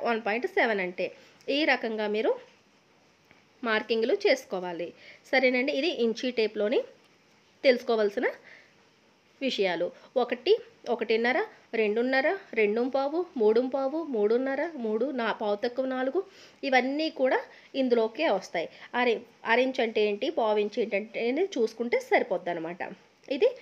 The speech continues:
ఇంచీ టేప్‌లోని మనకి లెక్కలు చూసుకోవాల్సిన విషయాలు. ఇలా పొడవుగా పెట్టుకుని మీకు ఎన్ని ఇంచీలు అనుకుంటే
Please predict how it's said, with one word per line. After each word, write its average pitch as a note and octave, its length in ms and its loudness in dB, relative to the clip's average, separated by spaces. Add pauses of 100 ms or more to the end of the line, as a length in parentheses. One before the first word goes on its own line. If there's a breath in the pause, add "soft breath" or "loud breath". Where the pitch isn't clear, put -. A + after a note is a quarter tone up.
(240 soft breath)
ఇంచీ C#4 320 -2
టేప్‌లోని A#3+ 440 0
మనకి A3 300 0 (360)
లెక్కలు B3+ 400 2
చూసుకోవాల్సిన A3 580 -2 (100)
విషయాలు. G3+ 400 0 (340 loud breath)
ఇలా D4 160 4
పొడవుగా B3+ 460 2
పెట్టుకుని C4 420 0 (320 soft breath)
మీకు D#4 260 0
ఎన్ని D4 340 2
ఇంచీలు C4 360 0
అనుకుంటే A#3 420 -2